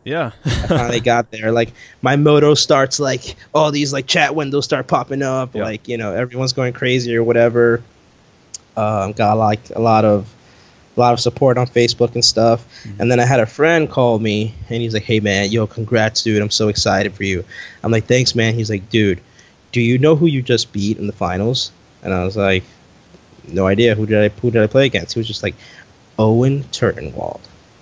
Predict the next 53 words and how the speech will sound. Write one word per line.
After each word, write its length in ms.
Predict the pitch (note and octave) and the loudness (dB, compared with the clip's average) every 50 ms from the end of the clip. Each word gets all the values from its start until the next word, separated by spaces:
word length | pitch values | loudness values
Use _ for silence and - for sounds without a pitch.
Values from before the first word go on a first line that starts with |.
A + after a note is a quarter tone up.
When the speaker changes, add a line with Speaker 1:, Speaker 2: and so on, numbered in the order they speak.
| _ _ _ _ - | _ _ _ _ -2
Speaker 2:
And 100 | A#2 A#2 | 0 2
I 60 | G#2 | 2
was 120 | G#2 A2 - | 2 0 0
just 140 | G2+ - - | -4 -4 -2
like, 180 | A2 G2+ G2 - - - | -2 -2 -4 -4 -8 -12
"Oh, 240 | - - A2+ A2+ G#2 | -6 -2 -2 0 0
wow." 420 | G#2 A2 A2 A2+ A2 G#2+ G#2+ - - B4 - | 0 0 0 2 2 2 0 0 -2 0 0
<laughs> 0 | |
Speaker 1:
<laughs> 640 | - D#3 E3 - E3+ E3 D#3+ - - E3+ C#3+ A2+ - | 0 2 2 2 0 0 -2 -4 -2 -4 -4 -4 -4
Speaker 2:
Like, 280 | E3 B2+ B2+ C3 - - _ C#3+ - - - - - - _ _ _ _ _ | -4 -2 -4 -4 -4 -8 _ -14 -14 -12 -14 -16 -16 -16 _ _ _ _ _
Speaker 1:
Only 240 | - C#3+ D#3+ D#3+ C3 | -8 -4 -2 0 2
Speaker 2:
you 60 | B2+ | 4
know, 60 | C3 | 4
Speaker 1:
one 60 | C3+ C3+ | 4 4
of 20 | |
the 40 | B2 | 4
Speaker 2:
like, 60 | A#2 | 4
Speaker 1:
best. 440 | A#2 C3 B2+ A2 - - - - - | 2 0 -2 -4 -6 -10 -16 -18 -16
Yeah, 240 | - A#2 B2 A2+ - - _ _ | -10 -8 -8 -8 -10 -12 _ _
ever. 280 | - A#2 A#2 A2 F#2+ - _ | -16 -14 -14 -14 -16 -16 _
Speaker 2:
Yeah, 360 | - C3 C3 A#2+ A2 G#2 F#2+ - - _ _ _ _ | 0 2 4 4 4 2 0 -4 -12 _ _ _ _
yeah, 340 | - B2 C3 B2+ B2 A#2 A2+ | -4 -2 2 2 2 2 2
yeah. 380 | A2+ A#2 A2+ A2 G#2 G2+ G2+ A2 | 2 2 2 2 0 0 -2 -4
So, 600 | - - - - B2 A2 G#2+ G#2 G#2 G#2 G#2 G#2+ - _ - - - - _ _ _ _ _ | -8 -10 -8 -4 -2 -2 0 0 0 0 -2 -4 -10 _ -20 -20 -20 -20 _ _ _ _ _
you 100 | G#2+ A2 | 0 2
know, 60 | A2 | 2
that 120 | A#2+ C#3+ | 4 4
was 140 | D#3+ D#3 - | 4 2 2
pretty 200 | - E3 D3 C3+ - | 0 0 -2 -2 -2
cool, 380 | - D3 C#3+ C#3+ C#3 C#3 C#3 | -2 0 2 4 4 4 2
and 80 | C#3 C3 | 2 2
I 60 | A#2+ | 2
was 140 | B2 B2 B2 | 0 0 0
on 120 | B2+ B2 B2+ | 0 0 0
my 120 | B2 A#2 | 0 0
way 240 | A2+ A#2 A2+ A2 A2 | 2 2 2 0 0
to 140 | A2 - B2 | -2 -4 -6
my 100 | A#2+ A#2 | -6 -6
first 260 | A#2 - B2 A#2 - - | -4 -2 -4 -4 -4 -4
P 160 | - A#2 A#2 | -6 -6 -4
T, 400 | A#2 - A#2 A2+ A2+ A#2 A#2 A2 | -2 -2 -2 0 0 2 2 0
and, 240 | G#2 F#2+ F#2 F#2 - - _ _ _ _ _ | 0 0 -4 -6 -10 -12 _ _ _ _ _
you 80 | - A2 | -2 -2
know, 80 | G#2 | 0
in 80 | G2+ G#2 | 0 0
San 240 | - - C#3 B2+ B2+ | 0 2 2 2 2
Juan, 440 | A#2 B2 A#2+ A#2+ B2 B2 A#2+ A#2+ A#2+ | 2 2 4 4 4 2 2 0 0
and, 280 | A2+ A2 G#2 G2 G2 B2 - _ _ _ _ _ _ _ _ | 0 -2 -2 -4 -6 -8 -14 _ _ _ _ _ _ _ _
you 80 | A#2 A#2 | 0 0
know, 60 | A#2 A#2+ | 0 4
being 200 | C3 D#3+ F3 E3 | 4 4 6 6
Dominican, 640 | D#3+ D#3 D#3+ D#3 D#3 D3 - D#3+ D3 D3 D3 D3+ D3 C3+ | 6 4 4 4 2 2 2 2 4 4 4 2 2 0
like, 360 | B2+ B2 B2 B2+ - - | 0 0 0 -2 -6 -14